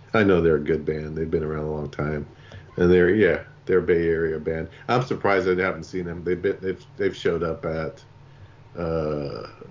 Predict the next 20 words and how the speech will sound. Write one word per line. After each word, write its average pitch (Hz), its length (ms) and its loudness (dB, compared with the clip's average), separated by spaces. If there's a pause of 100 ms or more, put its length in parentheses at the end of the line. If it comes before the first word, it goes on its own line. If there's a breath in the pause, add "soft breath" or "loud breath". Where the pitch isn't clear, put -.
(240)
what 85 100 4
do 82 60 4
you 80 80 6
wanna 76 240 0
call 78 320 0
it, 76 160 -2
the 76 380 0
county 90 340 4
fairs 85 420 4
and 82 120 -6
things 98 240 0
like 82 200 0
that 104 280 2
recently. 85 560 -6 (320 loud breath)
And 82 360 -2
I 85 120 0
say, 92 180 2
"Oh, 120 400 0
I, - 140 -8
I, 101 160 -4